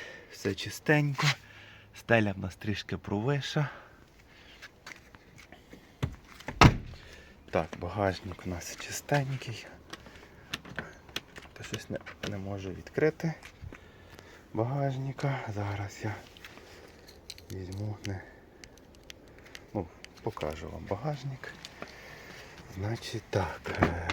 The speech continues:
тут задня. Е, теж все гарно, чистенько. Дивіться, по болоту. Так як я казав, дивіться,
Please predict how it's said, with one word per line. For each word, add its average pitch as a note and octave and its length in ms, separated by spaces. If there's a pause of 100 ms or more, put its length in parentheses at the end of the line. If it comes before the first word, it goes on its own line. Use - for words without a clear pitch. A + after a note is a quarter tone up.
(200)
тут F#2+ 380
задня. F2 480 (1300)
Е, F2 260 (340)
теж C#3 220
все - 220
гарно, B2+ 360
чистенько. A#2+ 640
Дивіться, F2+ 420
по - 180
болоту. F2+ 580 (340)
Так G2+ 220
як - 140
я A#2+ 60
казав, A2+ 500
дивіться, A2+ 400